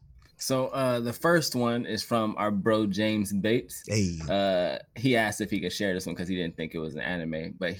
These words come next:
Speaker 1: one, his is, uh, one of his is, uh, gonna be cool with you, Mike. It's, uh, Zuko. Uh,
Speaker 2: Mm-hmm.
Speaker 1: he loved his character development.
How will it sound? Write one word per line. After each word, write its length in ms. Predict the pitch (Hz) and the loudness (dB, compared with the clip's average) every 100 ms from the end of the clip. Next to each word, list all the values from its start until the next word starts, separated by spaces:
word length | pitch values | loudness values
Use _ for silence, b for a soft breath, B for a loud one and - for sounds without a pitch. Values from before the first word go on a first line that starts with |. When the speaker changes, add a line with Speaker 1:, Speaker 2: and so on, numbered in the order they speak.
| - | -6
Speaker 1:
one, 160 | 117 117 | -2 -2
his 360 | 107 143 143 | 2 4 4
is, 160 | 117 98 | 2 0
uh, 300 | 92 92 85 | 0 0 0
one 200 | 120 143 | 2 2
of 80 | 110 | 2
his 280 | 101 78 73 | 0 -2 -4
is, 260 | 73 73 - b b b - - - - - - | -8 -10 -16 b b b -20 -20 -20 -20 -20 -18
uh, 100 | 50 - - - - | -18 -18 -20 -20 -8
gonna 200 | 110 95 | -2 -2
be 180 | 87 90 | 0 -4
cool 300 | - 113 101 | -2 0 2
with 200 | 92 92 | 0 -2
you, 80 | 110 | 0
Mike. 360 | 95 82 92 - _ _ - | 0 0 -2 -6 _ _ -8
It's, 180 | - - | -4 -2
uh, 180 | 101 92 | 2 2
Zuko. 560 | 92 139 180 - 98 110 | 6 8 8 6 2 0
Uh, 40 | - - - | -6 -10 -2
Speaker 2:
Mm-hmm. 300 | 90 95 95 | 2 4 4
Speaker 1:
he 80 | 107 | 4
loved 260 | 110 123 | 4 4
his 100 | 117 - | 4 4
character 220 | 123 104 | 2 4
development. 500 | 110 107 98 101 98 | 2 2 0 -2 -4